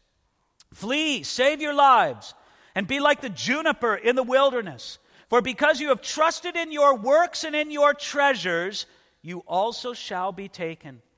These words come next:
And Chemosh shall go into captivity." Chemosh was the Moabite god. "His priests and princes together, and the plunderer shall come against every city. No one shall escape.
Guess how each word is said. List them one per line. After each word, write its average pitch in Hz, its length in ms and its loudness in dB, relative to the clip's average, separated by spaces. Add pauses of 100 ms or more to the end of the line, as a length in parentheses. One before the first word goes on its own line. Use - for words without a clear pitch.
(380)
And 175 260 -8
Chemosh 277 800 0
shall 220 200 -2
go 240 180 0
into 240 140 -4
captivity." 233 640 0
Chemosh 175 420 -4
was 135 140 -12
the 139 80 -14
Moabite 127 540 -2
god. 101 400 -6 (520)
"His 240 180 -4
priests 311 400 -6
and 269 160 -8
princes 285 380 -4
together, 262 500 0 (180)
and 226 120 -4
the 262 40 4
plunderer 320 480 0
shall 294 200 -2
come 285 180 -6
against 269 340 -6
every 320 320 2
city. 254 300 -8
No 302 320 2
one 381 240 4
shall 294 300 2
escape. 180 500 -2